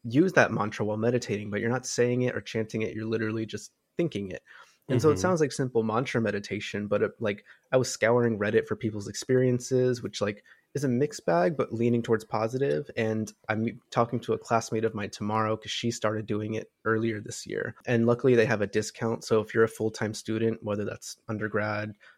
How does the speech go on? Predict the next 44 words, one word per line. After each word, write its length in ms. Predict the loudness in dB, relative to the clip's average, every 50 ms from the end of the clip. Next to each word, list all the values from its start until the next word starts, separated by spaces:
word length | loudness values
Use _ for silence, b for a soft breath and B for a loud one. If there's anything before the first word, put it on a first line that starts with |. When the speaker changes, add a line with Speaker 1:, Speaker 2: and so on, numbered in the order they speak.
| B _ _
Speaker 1:
graduate 300 | 2 2 2 2 2 -2
school 200 | -4 -2 -2 0
like 160 | 0 0 0 -2
me, 160 | -2 -2 0
whatever, 600 | 0 2 2 2 2 2 2 2 2 2 -2 -6 _ _ -14
you 120 | -8 -4
can 120 | -4 -2 2
pay 100 | 4 4
a 80 | 4
one-time 460 | 4 4 2 0 0 0 0 0 0 -2
fee 460 | -4 -2 0 2 2 2 2 0 0 -2
of 140 | -4 -4
four 200 | 0 2 2 4
hundred, 440 | 4 2 0 2 6 6 6 6 6 4
and 100 | 0 0
it's 120 | 0 0
a 40 | 0
lifetime 680 | 0 0 0 -2 -2 -2 0 0 0 0 -2 -4 -6 _ -4
membership, 640 | -2 0 0 0 0 -2 0 0 0 0 0 -4 _ B B B B B B B 0
or, 380 | 4 8 8 8 8 6 4 4 4
uh, 220 | 4 4 4 2 0 0
like, 160 | 0 0 0
four 480 | -2 -2 0 2 4 4 4 2 0 -2 -2
monthly 280 | 0 0 0 0 0 -2
installments. 680 | -2 -2 -2 0 0 0 2 0 0 -2 -2 -6 -12 -18 _ -2
But 120 | 2 6 6
anyways, 520 | 8 8 6 4 2 0 -6 -10 -14 -16 B B B B B B
my 180 | -2 0 0 0
course 480 | 0 2 2 2 2 0 -4 -10 -12 -12 _
is, 320 | -4 -2 0 0 -2 -2 -4
starts 320 | 0 0 0 0 0 -2
next 300 | -4 -4 -4 -4 -8 -10
week. 260 | -8 -8 -8 -8 -8
And 140 | -8 -8 -6
so 100 | -2 -2 0
I 80 | 0
meet 280 | 0 0 0 -2 -2 -4 -4
in 140 | -4 -4
person 600 | -2 0 -2 -2 0 -2 -2 -2 -2 -4 -6 -10 _ _ _ _ _ -6
one 300 | -2 0 2 2 2 0
day 180 | 0 0 -2
for 120 | -2 -6 -6
two 220 | -4 -2 0 0
hours 540 | 0 0 -2 -2 -2 -2 -2 -4 -6 -8